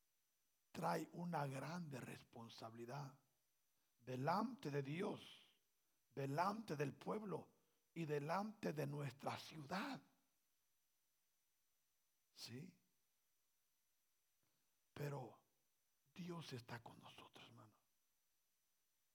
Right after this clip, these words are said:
El Espíritu Santo está con nosotros.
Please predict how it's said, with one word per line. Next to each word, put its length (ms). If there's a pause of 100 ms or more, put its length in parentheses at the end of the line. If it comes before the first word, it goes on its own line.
(420)
El 160
Espíritu 760
Santo 460
está 240
con 200
nosotros. 300